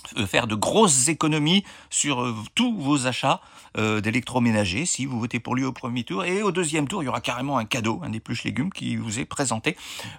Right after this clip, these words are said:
Voilà, je pourrais décliner ça à l'infini, cette volonté de se moquer de la, euh, République et de ses élus, de cette, euh, campagne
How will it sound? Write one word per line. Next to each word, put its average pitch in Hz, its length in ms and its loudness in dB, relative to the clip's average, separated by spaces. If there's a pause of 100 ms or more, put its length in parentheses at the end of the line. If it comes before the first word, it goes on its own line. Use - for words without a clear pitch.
(100)
Voilà, - 220 -12 (200)
je - 140 -20
pourrais 104 260 -6
décliner 110 420 -4
ça 113 200 -2
à 104 60 0
l'infini, 117 520 0 (420)
cette - 280 -6 (500)
volonté 110 520 2
de 107 160 -4
se 117 180 -2
moquer 127 560 0
de 107 320 -2
la, 131 340 4 (540)
euh, 98 380 4 (160)
République 127 800 2 (200)
et 165 120 4
de 135 120 -4
ses 107 460 -2
élus, 196 540 8
de 104 180 -6
cette, - 480 -4
euh, 107 180 0 (200)
campagne 104 500 -2